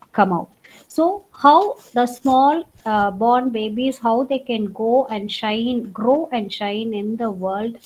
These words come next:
is by having new innovative ideas. And unless otherwise you're innovative and you're creative, creative, nowadays in this competitive world,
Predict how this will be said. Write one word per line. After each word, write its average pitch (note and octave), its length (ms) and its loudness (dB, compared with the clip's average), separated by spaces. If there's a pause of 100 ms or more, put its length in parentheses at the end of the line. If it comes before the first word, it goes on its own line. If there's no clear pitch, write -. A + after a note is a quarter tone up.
is A#3 280 -6 (420)
by G3+ 140 -2
having G#3 460 -4
new G#3+ 260 -8 (100)
innovative G3+ 600 -8
ideas. F3 540 -6
And F3+ 160 -10 (480)
unless B3 560 0
otherwise A3+ 600 0
you're G3 200 -2
innovative G3 760 -4
and A3 200 -2
you're E3+ 260 -4
creative, G#3 640 -4 (260)
creative, G#3+ 680 -4 (320)
nowadays A3+ 640 2
in G3 160 -6
this C4+ 220 -2
competitive G3+ 840 -6
world, G3 360 -4